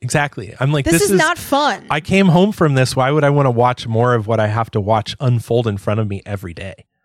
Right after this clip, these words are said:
Speaker 2: Yeah, I think the only way that you can watch that show and enjoy it is if you have never worked in an office or if you are part of the problem.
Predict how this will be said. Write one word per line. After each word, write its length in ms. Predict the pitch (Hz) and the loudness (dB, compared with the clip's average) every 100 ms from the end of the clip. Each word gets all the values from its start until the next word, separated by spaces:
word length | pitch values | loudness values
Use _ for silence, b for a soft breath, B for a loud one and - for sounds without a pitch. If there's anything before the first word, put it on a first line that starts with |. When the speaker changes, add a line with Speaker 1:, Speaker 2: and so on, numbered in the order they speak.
| - | -8
Speaker 2:
Yeah, 320 | 220 190 160 | -4 -4 -4
I 160 | 214 214 | -4 -4
think 240 | 254 247 | -4 -6
the 100 | 285 | -6
only 300 | 226 208 214 | -4 -4 -4
way 240 | 190 185 180 | -4 -4 -6
that 300 | 175 165 180 | -6 -10 -10
you 160 | 180 | -10
can 160 | 175 185 | -8 -8
watch 260 | 160 165 | -8 -10
that 220 | - 175 - | -12 -12 -8
show 240 | 190 175 | -6 -6
and 100 | 170 | -6
enjoy 300 | 170 175 165 | -8 -8 -8
it 200 | 165 180 | -8 -10
is 240 | - 180 185 | -8 -8 -6
if 260 | 175 - - | -8 -8 -16
you 540 | 180 190 190 185 180 | -10 -8 -6 -6 -6
have 220 | 170 175 | -6 -8
never 240 | 175 190 233 | -8 -8 -6
worked 200 | 214 226 | -6 -4
in 120 | 233 | -6
an 80 | 247 | -6
office 440 | 170 240 320 - - | -6 -6 -6 -6 -6
or 240 | 190 190 | -4 -2
if 240 | - 196 | -4 -8
you 160 | 208 220 | -6 -4
are 140 | 220 | -4
part 220 | 233 233 262 | -4 -6 -8
of 80 | |
the 60 | 262 | -6
problem. 460 | - 311 226 147 | -4 -4 -4 -10